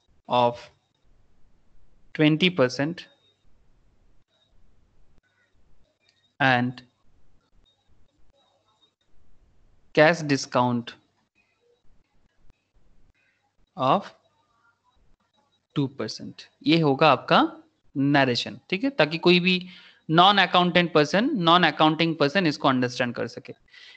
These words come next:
नीचे आप हिसाब दिखा देना सर, वर्किंग्स दिखा देना, ठीक है। वर्किंग्स में आपको क्या शो करना चाहिए? लिस्ट प्राइस कितना था प्रोडक्ट का?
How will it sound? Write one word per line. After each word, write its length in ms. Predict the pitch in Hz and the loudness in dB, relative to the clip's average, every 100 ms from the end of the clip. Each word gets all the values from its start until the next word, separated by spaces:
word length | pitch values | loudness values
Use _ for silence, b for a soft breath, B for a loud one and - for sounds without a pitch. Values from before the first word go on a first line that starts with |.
| B 180 | B 0
नीचे 280 | 202 202 254 | 0 2 4
आप 320 | 160 208 - - - | 4 2 -2 -10 -6
हिसाब 300 | 160 196 190 | 0 0 2
दिखा 260 | 165 165 156 | -2 0 0
देना 200 | 156 143 | 0 -2
सर, 180 | 156 | -4
वर्किंग्स 420 | 147 143 147 180 151 | 0 0 2 -2 -2
दिखा 260 | 139 135 | -4 -4
देना, 260 | 131 127 - _ _ _ _ _ | -4 -8 -12 _ _ _ _ _
ठीक 160 | 151 156 | -6 -2
है। 80 | 277 302 _ _ _ | -2 -4 _ _ _
वर्किंग्स 360 | 143 151 185 180 | -2 0 0 0
में 100 | 180 | 0
आपको 220 | 175 180 | 0 -2
क्या 220 | 180 160 | 0 2
शो 180 | 170 175 | 2 0
करना 300 | 170 175 170 | 0 0 0
चाहिए? 340 | 170 180 185 302 _ _ _ _ _ _ _ | -4 -6 -8 -10 _ _ _ _ _ _ _
लिस्ट 380 | 156 185 208 - | 0 0 0 -2
प्राइस 260 | 185 185 185 | 0 2 -2
कितना 360 | - 160 185 | -8 -2 0
था 120 | 190 | 2
प्रोडक्ट 420 | 196 170 160 170 | 0 0 0 -2
का? 80 | - | -2